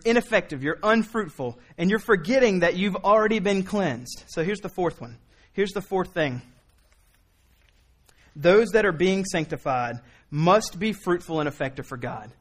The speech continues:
You must be fruitful, you must be effective. Because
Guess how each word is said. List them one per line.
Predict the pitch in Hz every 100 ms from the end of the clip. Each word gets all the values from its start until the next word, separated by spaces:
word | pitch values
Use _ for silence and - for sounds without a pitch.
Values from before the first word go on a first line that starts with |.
| _ _
You | 143
must | 165 165
be | 165
fruitful, | 156 202 226 - 233 233 - _
you | 151
must | 156 165 151
be | 160
effective. | 156 151 127 123 110 - _ _ _ _ _ _ _ _ _ _ _ _ _ _ _ _ _ _ _ _ _ -
Because | 165 - - 254 220 151 135 139 -